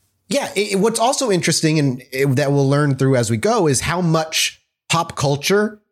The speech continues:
has so built this myth that it is impossible to know what's truth and what's made up to make the story more fun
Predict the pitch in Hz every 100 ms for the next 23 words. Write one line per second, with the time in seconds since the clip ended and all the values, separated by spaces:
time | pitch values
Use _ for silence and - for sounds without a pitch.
0 | - 147 117 - - - - 175 202 160
1 | 180 185 131 151 - 117 127 208 - _
2 | _ _ 151 156 156 143 143 - - 208
3 | 208 170 185 156 139 - 156 147 147 147
4 | 123 127 - - - 135 151 - - _
5 | - 131 127 139 - - 123 120 135 131
6 | 135 - 127 123 131 135 - 143 139 131
7 | 120 120 120 - 117 117 170